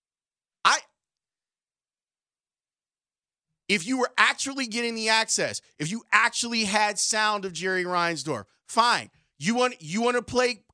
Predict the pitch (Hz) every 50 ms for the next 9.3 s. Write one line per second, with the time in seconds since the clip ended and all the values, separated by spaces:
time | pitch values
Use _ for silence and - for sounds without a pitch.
0 | _ - - 254 254 254 254 - 254 262 262 254 254 - 269 277 285 302 - -
1 | _ _ _ _ _ _ _ _ _ - - - 359 339 269 196 135 98 - _
2 | _ _ _ _ _ _ _ _ _ _ - 226 226 226 214 220 247 285 320 285
3 | - - 196 190 254 254 247 233 220 214 208 - _ _ _ _ 143 170 196 196
4 | 196 214 254 285 - - 226 262 262 262 254 254 208 196 196 175 180 165 165 226
5 | 247 247 220 196 175 147 135 123 240 262 269 - - - - 226 226 226 - 190
6 | 180 - - 190 196 196 185 165 123 98 - - _ _ _ _ _ _ _ _
7 | _ _ _ _ _ _ _ _ _ _ _ _ _ _ _ _ _ _ _ _
8 | _ _ _ _ - 147 226 247 - 240 196 185 339 330 233 196 156 139 170 240
9 | 285 277 226 196 -